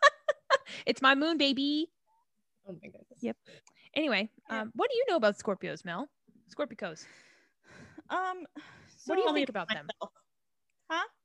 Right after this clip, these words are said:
Speaker 1: What do you think about
Speaker 2: Tell me
Speaker 1: Brittany?
Speaker 2: about myself. <laughs>
Speaker 3: So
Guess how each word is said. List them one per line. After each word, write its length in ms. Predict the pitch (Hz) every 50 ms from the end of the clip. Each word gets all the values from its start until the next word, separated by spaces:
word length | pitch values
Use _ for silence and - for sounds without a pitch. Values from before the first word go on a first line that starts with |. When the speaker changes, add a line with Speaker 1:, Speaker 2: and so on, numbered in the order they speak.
| _ _
Speaker 1:
What 100 | - 554
do 40 | 719
you 60 | 679 571
think 100 | 605 523
about 60 | 453 392
Speaker 2:
Tell 60 | 320
me 40 | 339
Speaker 1:
Brittany? 320 | 277 254 - - - 185 - - _ 294 - -
Speaker 2:
about 240 | 285 220 208 247 254
myself. 200 | - - 285 - -
<laughs> 60 | - - - - - _ _ - - _ _ _ - - - - - - - _ _ _ _ _ _ _ _ _ _ _ _ _ _
Speaker 3:
So 560 | - 349 339 320 311 311 311 302 302 311 294